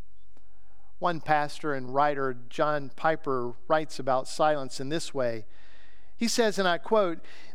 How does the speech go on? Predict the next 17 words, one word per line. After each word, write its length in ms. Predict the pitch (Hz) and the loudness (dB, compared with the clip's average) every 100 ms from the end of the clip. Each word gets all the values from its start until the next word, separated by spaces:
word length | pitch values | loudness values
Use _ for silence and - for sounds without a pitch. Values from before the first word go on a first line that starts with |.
| - - | -4 0
"If 160 | 240 247 | 2 4
we 100 | 240 | 4
don't 260 | 311 339 | 4 2
seek 360 | 254 - 262 220 | 0 0 0 2
out 200 | 196 185 | 2 2
silence, 680 | - 254 262 214 165 175 - | 2 4 4 2 0 -2 -2
we 100 | 220 | 0
will 200 | 190 175 | 2 0
probably 600 | - 269 294 214 170 165 | 2 2 2 2 2 2
not 380 | 160 226 254 - | 2 0 0 -2
feel 260 | 226 220 | 2 4
the 120 | 202 | 2
stupendous 760 | 160 - 160 - - 277 277 247 | 0 0 0 0 -2 -2 -2 -2
significance 840 | - 170 151 220 240 208 214 208 | 0 0 2 0 0 -2 -2 0
of 180 | 151 123 | -2 0
God's 500 | 120 180 220 214 135 | 2 2 2 0 -4
work 480 | 131 175 202 220 | 0 2 2 0